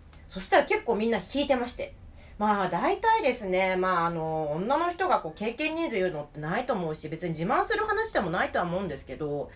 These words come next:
彼女が聞きたかったのは、要は、どうやったら会う相手が見つけられるかっ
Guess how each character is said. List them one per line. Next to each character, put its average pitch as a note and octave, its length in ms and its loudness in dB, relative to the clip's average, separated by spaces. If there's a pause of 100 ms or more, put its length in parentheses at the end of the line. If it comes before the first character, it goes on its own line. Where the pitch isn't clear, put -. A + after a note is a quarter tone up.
(260)
彼 A4 320 4
女 G3 80 0
が D#3 140 0
聞 - 140 -16
き B3+ 40 -10
た C#4 100 2
か A#3+ 120 0
っ - 80 -6
た D#3+ 80 -8
の C3+ 120 -8
は、 D3 160 -2
要 F#3+ 220 0
は、 F3 240 2 (320)
ど F#4 100 6
う A4 40 12 (200)
や D4+ 60 8
っ - 80 2
た G#3 80 0
ら F#3+ 120 4
会 F4 140 8
う C4+ 60 8
相 G3 160 6
手 G3 80 -2
が F3+ 80 0
見 E3 100 -2
つ - 60 -12
け - 220 -10 (260)
ら A3 160 6
れ A3+ 80 6
る A#3 100 0
か D#4+ 120 8
っ G#4+ 80 6